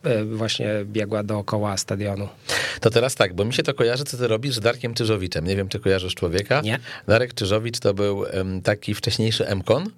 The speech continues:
Speaker 1: Mhm.
Speaker 2: Gość, który był w takiej formie, mając koło lat czterdziestu, że rywalizował z najlepszymi polskimi triatlonistami i na dystansie olimpijskim był w kategorii z kolei M czterdzieści, zarówno mistrzem Europy, jak i mistrzem świata.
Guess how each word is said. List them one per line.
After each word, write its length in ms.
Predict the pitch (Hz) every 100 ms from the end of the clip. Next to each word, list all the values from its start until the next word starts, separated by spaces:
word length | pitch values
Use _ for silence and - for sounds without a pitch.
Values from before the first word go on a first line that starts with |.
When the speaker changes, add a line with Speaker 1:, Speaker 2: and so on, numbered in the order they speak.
| - -
Speaker 1:
Mhm. 320 | 127 117 135
Speaker 2:
Gość, 180 | 117 123
który 380 | - 107 104 98
był 180 | 98
w 60 | 104
takiej 280 | 107 104 104
formie, 480 | 107 107 104 101 101
mając 260 | 104 104
koło 240 | - 101 101
lat 220 | 104 -
czterdziestu, 580 | - 104 98 104 104 101
że 120 | 101
rywalizował 560 | 101 101 101 101 104 101
z 40 |
najlepszymi 400 | 101 95 - 104
polskimi 420 | 101 95 - 104
triatlonistami 840 | - 110 - 101 95 - 139 202 208 - - -
i 120 | 120 143
na 100 | 123
dystansie 440 | 117 123 123 123
olimpijskim 580 | 113 101 113 127 - 113
był 120 | 117
w 60 | 117
kategorii 420 | 113 110 120 120
z 60 |
kolei 300 | - 113 113 101
M 160 | 113
czterdzieści, 840 | 131 120 107 95 95 - 147 226 - -
zarówno 380 | 107 127 120 120
mistrzem 340 | 131 - 113
Europy, 340 | 101 101 127 160
jak 180 | 135
i 40 | 110
mistrzem 320 | 123 - 123
świata. 360 | - 78 -